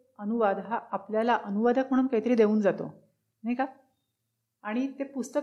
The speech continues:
आपल्यावरही काही परिणाम करत असतं. आता हे काही दोनशे अडीचशे पानांचं पुस्तक, अ, समजा वाचक म्हणून तर आपलं दोन तीन दिवसात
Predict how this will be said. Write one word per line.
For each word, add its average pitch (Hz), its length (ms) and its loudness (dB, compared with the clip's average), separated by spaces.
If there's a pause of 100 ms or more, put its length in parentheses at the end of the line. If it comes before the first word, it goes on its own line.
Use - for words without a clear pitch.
(100)
आपल्यावरही 254 520 -2
काही 285 200 -2
परिणाम 202 340 0
करत 185 260 -2
असतं. 170 220 -10 (760)
आता 208 200 -6
हे 262 440 -4 (380)
काही 226 300 -8
दोनशे 214 380 -6
अडीचशे 233 320 -2
पानांचं 226 400 -4
पुस्तक, 240 540 -6
अ, 214 320 0
समजा 220 480 0 (760)
वाचक 165 360 -2
म्हणून 247 280 4
तर 277 80 2
आपलं 254 260 2
दोन 240 160 0
तीन 247 160 -2
दिवसात 254 240 0